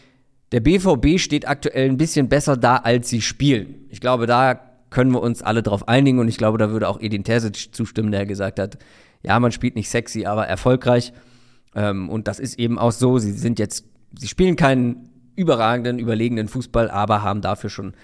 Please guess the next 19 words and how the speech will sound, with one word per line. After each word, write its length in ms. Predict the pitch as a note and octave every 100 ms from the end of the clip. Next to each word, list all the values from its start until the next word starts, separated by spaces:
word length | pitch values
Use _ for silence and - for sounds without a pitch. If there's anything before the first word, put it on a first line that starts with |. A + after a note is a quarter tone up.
| - - -
ähm, 640 | - F#2 F#2 F#2 F#2 F#2+ F2+ - _ - -
einige 300 | C3+ E3+ D#3
Punkte 280 | E3+ G#3+ G3+
geholt. 420 | F3 F3+ A3 - - - - _ _ -
Und 120 | C3+
das 100 | C#3+
ist 160 | G3 G#3+
eine 100 | F#3+
statistische 680 | F3+ E3 F3+ F3+ E3+ -
Overperformance, 960 | D3 F3+ E3+ D#3 C#3 B2+ C3 C#3 C3 -
die 160 | C3 D3
ich 80 |
jetzt 180 | C3+ B2+
nicht 160 | C#3 C3+
besorgniserregend 880 | A#2 B2 D3+ A#2+ - G#2 G2 F#2
finde, 340 | - F#2+ F2 G2+
wo 80 | D3
ich 140 | A2
nicht 400 | D3 F3 - -